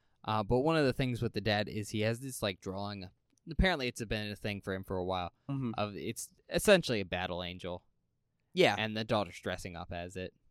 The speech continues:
Speaker 2: For Halloween.
Speaker 1: And, you know, long story short, this all leads up to, like, a Halloween party.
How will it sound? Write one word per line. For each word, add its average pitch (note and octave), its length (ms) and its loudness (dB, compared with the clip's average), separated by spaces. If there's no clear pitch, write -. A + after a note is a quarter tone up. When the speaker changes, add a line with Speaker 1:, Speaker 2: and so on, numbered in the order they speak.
Speaker 2:
For - 100 6
Halloween. F#3 400 4
Speaker 1:
And, G#2+ 340 -2
you A2+ 100 -4
know, G#2 140 0
long D#3+ 260 6
story D3 240 0
short, A#2 300 -2
this A#2 160 -2
all A2 260 0
leads G2 260 -6
up G2 220 -4
to, G2 260 -6
like, F2 180 -8
a - 100 -12
Halloween F#2 360 -8
party. F2+ 460 -6